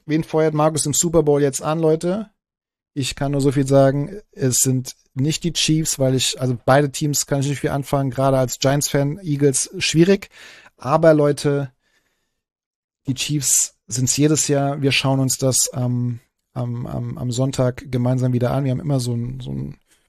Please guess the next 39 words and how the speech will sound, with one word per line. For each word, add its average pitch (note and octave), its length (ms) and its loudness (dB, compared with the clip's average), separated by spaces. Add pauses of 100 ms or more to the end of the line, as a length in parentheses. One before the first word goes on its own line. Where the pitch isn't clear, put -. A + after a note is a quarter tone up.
(220)
amerikanisches C3+ 640 -2
Buffet D3 500 -2
mit, C#3 360 -2 (760)
mit C3+ 220 -6
Snacks - 640 -2
und C#3+ 80 -2
so, C3+ 380 0
äh, B2+ 260 -2
schauen C3+ 240 -4
das B2+ 120 -6
beim, B2+ 380 -2
beim B2+ 180 -4
Cousin C3+ 280 -4
an. B2 280 -2 (920)
Und B2 320 -2
ich - 160 -4
halte A#2+ 260 -2
für - 160 -6
die B2 140 -8
Eagles A#2+ 400 -2
die A2+ 180 -8
Daumen, A#2 440 -4 (540)
weil A#2 220 -2
ich - 180 -6
nicht B2+ 200 -8
wieder B2 180 -6
die B2 120 -8
Chiefs - 360 -10
gewinnen A#2+ 480 -4
sehen A2 300 -4
möchte. C#3+ 500 2
Ich - 120 -18
möchte B2 260 -8
mal A#2+ 120 -6
ein C3 140 -10
anderes B2+ 320 -2
Team B2+ 300 -6
gewinnen B2 300 0
sehen. A#2 360 0